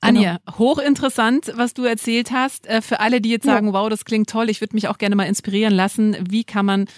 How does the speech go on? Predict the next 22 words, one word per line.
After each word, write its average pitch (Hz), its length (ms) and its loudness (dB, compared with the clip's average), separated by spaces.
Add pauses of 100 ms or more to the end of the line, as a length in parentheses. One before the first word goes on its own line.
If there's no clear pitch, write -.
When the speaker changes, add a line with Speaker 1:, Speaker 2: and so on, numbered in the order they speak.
(320)
Speaker 1:
eure 185 340 2
Website 160 400 -2
am 156 80 -2
besten 147 280 -6
erreichen? 151 600 -4
Wie 160 100 -10
kann 156 140 -8
man 143 100 -4
Kontakt 139 360 -10
aufnehmen? 135 400 -14 (1600)
Speaker 2:
Also 180 160 2
Website 247 360 2
ist - 360 -4 (100)
charmingplaces 175 520 0
punkt - 260 -6
de. 202 300 4
<laughs> 214 540 0 (560)
Da 196 140 2
findet 202 240 2
ihr 190 80 4
immer 196 140 2
Inspirationen. 214 880 -2